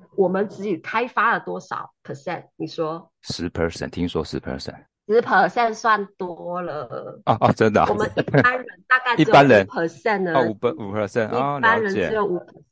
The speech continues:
Speaker 1: 五percent。但是启动松果体之后呢，可以让我们的整个脑内的这个系统可以开始把它全面开发。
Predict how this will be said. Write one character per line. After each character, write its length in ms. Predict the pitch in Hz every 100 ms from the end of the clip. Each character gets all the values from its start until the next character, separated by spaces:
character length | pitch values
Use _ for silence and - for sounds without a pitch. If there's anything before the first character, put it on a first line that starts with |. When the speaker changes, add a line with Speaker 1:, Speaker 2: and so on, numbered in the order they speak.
| - 196
Speaker 1:
五 20 |
percent。 380 | 170 156 - - _ _ -
但 160 | 330
是 120 | 370 392
启 280 | - 226
动 240 | 180 285 294
松 240 | 285 277
果 200 | 277 185
体 200 | 196 -
之 200 | - 202
后 240 | 214 240 196
呢， 160 | 165 160
可 200 | - 269
以 260 | 240 156
让 300 | - 294 262
我 80 | 175
们 200 | 165 156
的 140 | 170 175
整 220 | - 170
个 120 | 175
脑 340 | 185 196 139
内 260 | 180 254 226
的 120 | 208
这 140 | - 226
个 120 | 190
系 340 | - - 175
统 280 | 160 147 -
可 120 | - 226
以 60 |
开 320 | 175 - 214
始 180 | 220 -
把 100 | 139
它 140 | 147 185
全 220 | - 143
面 240 | 165 180
开 300 | 156 - 127 135
发。 280 | - - -